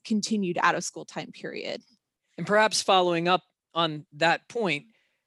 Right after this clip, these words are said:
Speaker 2: what do you want listeners to take away from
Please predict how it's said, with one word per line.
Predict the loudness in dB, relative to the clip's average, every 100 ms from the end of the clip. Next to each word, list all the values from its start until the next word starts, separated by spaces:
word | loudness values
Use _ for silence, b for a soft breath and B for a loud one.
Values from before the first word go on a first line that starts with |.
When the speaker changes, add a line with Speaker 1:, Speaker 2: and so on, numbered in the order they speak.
| _ _ _ _ _ _ _
Speaker 2:
what | 0
do |
you | 2
want | 4 2 2
listeners | 2 2 2 -2 -2
to | 2 2 2 -2 _ _
take | 0 0
away | 0 4 4 2
from | -2 -6 -6